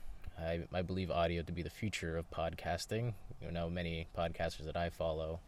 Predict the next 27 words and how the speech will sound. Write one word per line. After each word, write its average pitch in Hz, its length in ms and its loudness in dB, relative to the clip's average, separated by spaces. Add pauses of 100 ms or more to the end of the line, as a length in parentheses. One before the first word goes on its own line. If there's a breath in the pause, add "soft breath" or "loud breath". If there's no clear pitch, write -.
(140)
and - 80 -6
listen 78 260 -6
to, 82 120 -6
you 80 220 -2
know, 76 180 -6
Joey 78 200 -2
Diaz 78 440 -2
and 76 160 -6 (420 loud breath)
Tim 87 160 0
Dillon's, 80 360 0
you 78 60 -2
know, 76 80 -2
they're 76 160 -2
all 90 140 2
very 82 220 0
good 80 140 0
at 76 100 -2
their 78 120 -4
solo 87 440 0
shows, 80 340 -2
and 78 120 -4
you 80 60 -4
can 80 160 -2
almost 85 360 0
listen 87 240 -2
to 82 100 -4
them 76 300 -4